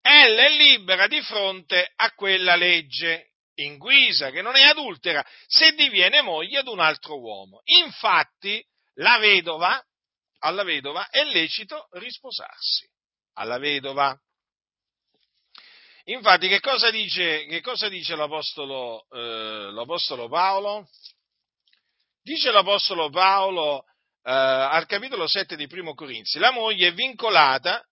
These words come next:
per tutto il tempo che vive suo marito. Ma se il marito muore,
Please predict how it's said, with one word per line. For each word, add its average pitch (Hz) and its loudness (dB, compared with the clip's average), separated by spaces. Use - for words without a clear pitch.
per 254 2
tutto 277 -4
il 214 -2
tempo 202 2
che 226 -2
vive 175 -6
suo 156 -8
marito. 110 -14
Ma 82 -20
se - 6
il 233 8
marito 190 -2
muore, 180 -6